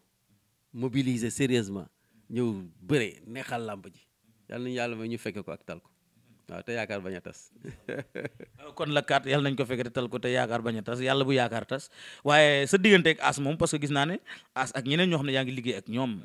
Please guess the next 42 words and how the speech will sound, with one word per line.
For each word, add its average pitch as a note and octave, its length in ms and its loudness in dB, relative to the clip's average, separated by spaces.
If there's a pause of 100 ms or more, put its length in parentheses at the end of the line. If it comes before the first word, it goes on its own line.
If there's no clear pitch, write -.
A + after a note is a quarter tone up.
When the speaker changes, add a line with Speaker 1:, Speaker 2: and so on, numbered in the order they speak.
(140)
Speaker 2:
sa - 120 -6
la, A#2+ 280 -2
As B2+ 220 -4
mën B2+ 140 -2
naa A#2+ 160 0
ko G#2+ 80 -12
citer A#2 160 -8
ci - 100 -12
lutte A2+ 140 -8
avec G#2+ 160 -6
frappe G2+ 280 -6
bi, E3 140 -4 (380)
damay B2+ 180 -4
gis A#2+ 140 -10
ne B2 80 -6
da C3 80 -4
nga C3 80 -6
koy D#3 160 -6
jiital C3 260 -2
ba B2 80 -4
pare, D3+ 240 -2
mais B2+ 240 -4
bu A#2+ 140 -14
mbir C#3+ 160 -4
yi C3+ 80 -6
jotee B2 180 -4
moom B2 220 -6
nga B2 160 -6
koy B2+ 180 -6
bàyyee, A2 380 -2 (320)
duñ B2 160 -2
la C3 80 2
gis B2+ 240 -2
fenn. D#3+ 240 2 (460)
Loolu B2+ 220 0
lan B2 200 -4
la, A2+ 60 -8
confiance C3+ 440 -4
bi A2 100 -10
lu A#2+ 100 -4
ko A2 100 -8
lal? B2 160 -4